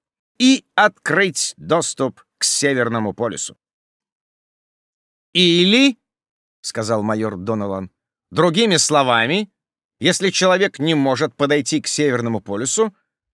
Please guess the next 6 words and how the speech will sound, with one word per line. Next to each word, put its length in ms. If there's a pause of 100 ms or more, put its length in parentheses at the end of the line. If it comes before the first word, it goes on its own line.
(180)
то 140
Северный 580
полюс 560 (340)
подойдет 500
к 60
человеку". 580